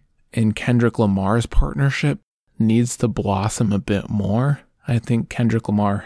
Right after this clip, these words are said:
has the power and the influence in the fan base to push and drive a variety of sneakers. I mean, his Cortezes were great. They did a, the Element React. He's done stuff with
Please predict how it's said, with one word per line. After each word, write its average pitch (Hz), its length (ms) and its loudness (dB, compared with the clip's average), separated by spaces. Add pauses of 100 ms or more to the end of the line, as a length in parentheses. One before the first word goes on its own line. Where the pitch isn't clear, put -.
(120)
has 110 840 -4 (360)
the 135 120 0
power 107 540 2
and 101 200 0
the 98 140 2
influence 107 680 0
in 107 140 -2
the 95 120 0
fan 101 420 -2
base 135 340 -2
to 117 140 -2
push - 560 0 (400)
and 110 220 0
drive 101 500 0
a 110 80 2
variety 98 640 0
of 98 120 0
sneakers. - 800 -2 (360)
I 110 60 -2
mean, 101 160 2
his 95 140 -2
Cortezes 107 640 -2
were 107 180 0
great. 104 400 -2 (380)
They 95 140 0
did 98 280 0
a, 95 520 0 (320)
the 101 140 0
Element 98 400 0
React. 104 540 -2
He's 98 180 -2
done 98 200 -2
stuff 101 380 -4
with 98 420 -4